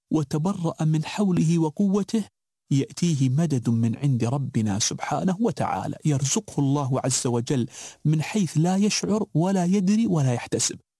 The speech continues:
كأن رزقه سبحان الله يأتيه إلى باب بيته. لكن الإنسان عليه أن يكون على يقين وحسن ظن بالله عز وجل، ويبذل ما يقدر عليه من أسباب مستعينا بربنا جل جلاله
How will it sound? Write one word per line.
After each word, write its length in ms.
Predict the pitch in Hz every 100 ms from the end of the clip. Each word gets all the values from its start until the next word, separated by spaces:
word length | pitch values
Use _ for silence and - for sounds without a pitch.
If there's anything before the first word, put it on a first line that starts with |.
| _
كأن 400 | - 185 269 240
رزقه 440 | 170 220 - - 127
سبحان 500 | - 139 - 208 196
الله 340 | 196 208 220 - _ _ -
يأتيه 580 | 180 - 214 175 - 220
إلى 140 | 233
باب 180 | 220 220 -
بيته. 300 | 123 - - - _ _ 117
لكن 220 | - 143
الإنسان 400 | - - - 127
عليه 380 | 120 123 123 -
أن 160 | 185 220 _ _ -
يكون 280 | - 139
على 300 | 127 113 110
يقين 460 | 110 107 151 170 127 - _ _
وحسن 460 | 151 - 120 123 117
ظن 240 | 180 196
بالله 260 | 151 127 120
عز 320 | 117 120 -
وجل، 400 | 107 95 - - - _ _ 196
ويبذل 440 | 226 269 - 202
ما 140 | 190
يقدر 380 | 220 233 - 175 180
عليه 460 | 202 214 214 240 - -
من 200 | 208 202 -
أسباب 500 | - - 208 247 269 _
مستعينا 760 | 160 151 - 135 139 170 156 135
بربنا 800 | 123 131 175 170 135 127 127 120 147
جل 260 | 190 180
جلاله 640 | 160 170 185 208 233 226